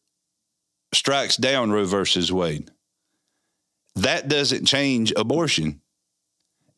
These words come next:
All it does is puts it back into the states' rights where it should be to start with. I mean, it shouldn't even be an issue, but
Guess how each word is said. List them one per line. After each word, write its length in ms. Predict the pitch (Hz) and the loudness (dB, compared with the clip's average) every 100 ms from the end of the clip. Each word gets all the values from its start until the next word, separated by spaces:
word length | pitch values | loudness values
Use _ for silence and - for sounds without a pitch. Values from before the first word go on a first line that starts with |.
| 110 | 0
All 240 | 123 143 | 2 0
it 160 | 127 123 | 0 0
does 400 | 147 160 139 113 | 2 2 2 0
is 160 | 104 | 0
puts 340 | - 160 - - | 0 -2 0 0
it 140 | 98 | 0
back 320 | 120 139 123 | 0 0 0
into 260 | 127 117 110 | -2 0 -2
the 120 | 92 | 2
states' 580 | - - 143 170 170 - | 0 2 0 0 0 -2
rights 400 | 95 95 110 - | 0 0 -2 -2
where 220 | 117 113 | 0 0
it 240 | 95 98 - | 0 0 2
should 360 | - 143 127 | 2 0 0
be 180 | 117 110 | -2 0
to 80 | 87 | 0
start 400 | - 139 156 - | 0 0 0 0
with. 340 | 92 90 101 | 0 0 -2
I 60 | 98 | -2
mean, 220 | 101 95 | 0 0
it 100 | 78 | 0
shouldn't 340 | - 156 110 | 2 0 0
even 220 | 113 98 92 | 0 0 0
be 140 | 101 | 0
an 100 | 92 | 0
issue, 460 | 143 147 - 92 95 | 0 0 0 0 -2
but 520 | 92 127 104 - | 0 0 0 -4